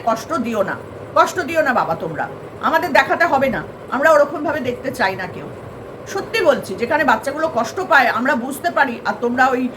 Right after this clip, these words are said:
ভিডিওর জন্য ওরকমভাবে বাচ্চাগুলোকে সাজিয়ে নিয়ে যাবে, আমাদের কষ্ট হয় ওইগুলো দেখতে। তো আমরা তো ভিউয়ার্স, ভিউয়ার্সরা যেটা চায় না সেটা তোমরা কি করে করো সেটা আমি বুঝতে পারি না, সত্যি বুঝতে পারি না। আর রোহন তো ভিডিও দেয় না,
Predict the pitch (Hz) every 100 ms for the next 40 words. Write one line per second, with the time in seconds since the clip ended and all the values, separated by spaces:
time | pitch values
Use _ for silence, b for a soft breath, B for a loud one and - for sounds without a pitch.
0 | B 294 247 294 285 254 302 302 277 311
1 | 277 285 254 240 254 285 285 - 254 202
2 | 285 294 311 285 233 220 - - - -
3 | - 285 294 220 - 240 - 359 269 208
4 | 185 185 165 160 147 120 - - - -
5 | - - - 226 254 311 311 311 285 302
6 | 190 - - - - - 277 302 320 -
7 | 294 285 320 - 254 302 269 233 240 285
8 | 277 262 269 240 240 240 214 214 196 -
9 | - - 190 202 190 170 165 - 147 147
10 | 131 - - - - 392 - 370 262 -
11 | 185 185 185 202 214 320 349 - 311 247
12 | 302 269 240 240